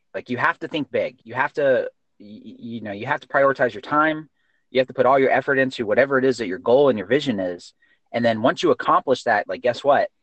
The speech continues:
And, uh, you, you're gonna think bigger. And the only way to, and, and I think, I'm thinking, Wally, the only way to really see it, bro, is, is kind of like what we talked about, networking.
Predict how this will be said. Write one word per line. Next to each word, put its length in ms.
And, 380
uh, 60
you, 180
you're 200
gonna 100
think 180
bigger. 460
And 140
the 40
only 220
way 180
to, 320
and, 200
and 140
I 60
think, 260
I'm 140
thinking, 260
Wally, 260
the 100
only 140
way 120
to 60
really 220
see 220
it, 140
bro, 240
is, 240
is 420
kind 200
of 80
like 160
what 140
we 80
talked 220
about, 160
networking. 540